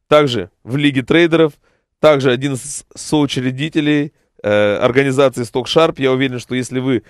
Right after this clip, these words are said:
хотите найти Александра, вы можете его найти на просторах интернета очень легко и с ним пообщаться лично. А также не забывайте, что сегодня рейд «Нетрезвый водитель»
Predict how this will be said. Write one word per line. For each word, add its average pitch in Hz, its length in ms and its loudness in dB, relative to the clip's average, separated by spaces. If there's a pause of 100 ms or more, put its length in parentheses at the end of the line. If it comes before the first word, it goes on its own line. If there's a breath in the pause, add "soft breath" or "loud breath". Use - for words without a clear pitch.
(180 soft breath)
хотите 135 640 -2 (280)
найти 127 320 0
Александра, 123 480 0
вы 120 100 -6
можете 123 320 -4
его 120 140 -4
найти 123 260 -4
на 113 120 -4
просторах 117 420 -6
интернета 117 400 -4
очень 117 240 -6
легко 117 340 -6
и 123 180 -2
с - 100 -12
ним 120 160 -8
пообщаться 113 440 -4
лично. 147 360 -4 (240 soft breath)
А 131 100 0
также 160 240 2
не 156 80 -2
забывайте, 151 440 2
что 127 140 -8
сегодня 143 400 0
рейд 135 400 0 (760)
«Нетрезвый 160 600 2
водитель» 151 580 0